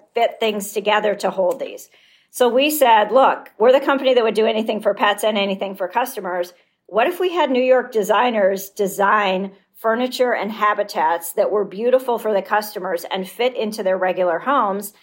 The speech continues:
And oh, by the way, the pet gets to live in a house designed by Nate Berkus and Jeremiah Brent. Like, what is more anything that, for pets than that?" And so we reached out to them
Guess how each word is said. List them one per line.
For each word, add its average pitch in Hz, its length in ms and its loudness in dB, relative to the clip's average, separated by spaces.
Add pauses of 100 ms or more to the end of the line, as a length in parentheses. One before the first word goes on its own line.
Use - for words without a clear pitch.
(200)
And 240 120 0
oh, 277 120 4
by 247 160 4
the 233 100 2
way, 247 280 6
the 214 120 6
pet 320 420 0
gets 262 280 2
to 247 100 4
live 240 260 4
in 226 80 2
a 220 100 2
house 254 460 4
designed 233 480 2
by 214 120 2
Nate 226 260 0
Berkus 226 340 -2
and 208 100 -10
Jeremiah 202 460 0
Brent. 202 320 -2
Like, 190 180 -2
what 196 220 0
is 233 140 -2
more 208 200 0
anything 202 420 -2
that, 175 140 -4
for 185 140 -2
pets 170 340 -6
than 156 180 -8
that?" 143 220 -10 (540)
And 233 180 -2
so 233 180 2
we 240 160 0
reached 294 300 0
out 247 220 4
to 240 120 -2
them 208 460 2